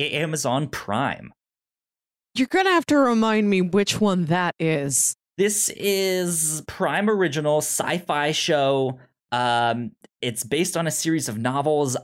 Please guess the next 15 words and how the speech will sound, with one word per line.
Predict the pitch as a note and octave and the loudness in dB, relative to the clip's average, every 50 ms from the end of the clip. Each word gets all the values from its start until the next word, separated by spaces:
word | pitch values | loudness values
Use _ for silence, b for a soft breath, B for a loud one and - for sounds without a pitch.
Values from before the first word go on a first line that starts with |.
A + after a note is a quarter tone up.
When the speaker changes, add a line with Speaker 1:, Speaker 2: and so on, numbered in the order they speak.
| - | -6
Speaker 1:
I | - B2 C#3+ D3 D3 C3+ C#3+ C3 A2+ A#2 A2 A2 G#2+ G#2 - | -6 -4 -2 -2 -4 -4 -6 -8 -10 -10 -10 -12 -12 -8 -4
didn't | - D3 E3+ F3 E3 D3+ - | -2 0 0 0 -2 -2 -2
know | B2+ B2+ B2+ C3+ D3 D3+ | -2 -2 0 0 0 -2
much | C#3 B2 A2+ A2 G#2+ C#3 D3+ - - - - - - - | -2 -2 -2 0 -2 -2 -2 -2 -2 -2 -2 -2 -4 -4
about | - D3 C3+ C3+ B2+ D3 D#3 D#3+ - - _ | -4 -4 -2 -2 0 0 0 -2 -2 -6 _
it | - C#3 E3 E3 - - C#3 | -6 -4 -4 -4 -4 -6 -4
going | C3+ C#3 C#3 D#3 D#3+ E3+ E3 D#3+ D#3+ | -2 -2 0 0 0 -2 -2 -2 -4
into | A#2 G#2+ C3+ D3+ E3 E3 - - F#3+ F3+ G3 | -4 -6 -4 -4 -4 -4 -4 -4 -2 0 -2
it, | G3 - - | -2 -2 -4
except | - B2 - - - C#3+ B2 - - | -8 -6 -6 -4 -4 -4 -4 -2 -4
that | B2+ A2+ B2 | -4 -2 -2
it's | A#2 G#2+ - | -4 -6 -6
a | - | -8
sci-fi | - - - - C3 A2+ B2+ C3+ - - B2 A#2+ A#2 | -6 -4 -4 -4 -2 -2 -4 -6 -4 -4 -4 -2 -2
show | B2 - - - E3 D3 D3 C#3+ C#3+ D3 C#3+ | -4 -6 -2 0 0 2 2 2 0 -2 -2